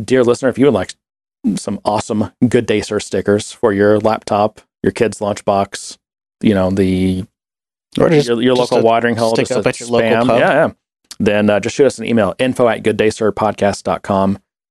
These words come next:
Speaker 1: and just, uh, put stickers in the title or in the subject so I know what it is, and, and make sure you include your shipping address, and we can send them to anywhere in the world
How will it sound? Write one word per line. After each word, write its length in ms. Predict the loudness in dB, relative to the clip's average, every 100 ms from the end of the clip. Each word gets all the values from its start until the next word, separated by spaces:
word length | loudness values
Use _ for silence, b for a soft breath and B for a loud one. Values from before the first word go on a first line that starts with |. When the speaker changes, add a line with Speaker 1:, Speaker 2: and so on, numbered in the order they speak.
| _ _ _
Speaker 1:
and 120 | -2 0
just, 300 | -2 -2 -4
uh, 200 | -4 -4
put 200 | -4 -4
stickers 380 | -2 0 0
in 60 | 0
the 60 | -2
title 400 | 0 0 -2 -8
or 120 | -2 0
in 80 |
the 40 | 0
subject 380 | 0 0 -2 -4
so 160 | -6
I 100 | -4
know 280 | -4 0 0
what 100 | 2
it 60 | 2
is, 240 | 0 -2
and, 200 | -8 -6 -4
and 260 | -4 -6 -2
make 160 | -2 0
sure 160 | -2
you 200 | -2 -2
include 260 | 0 0 2
your 140 | 0
shipping 340 | 0 -2 0 0
address, 300 | 0 -2 -2
and 80 |
we 80 | -4
can 100 | -2
send 160 | -2 0
them 80 | 0
to 100 | -2
anywhere 240 | -2 -2
in 60 | 0
the 80 |
world 340 | 0 0 -2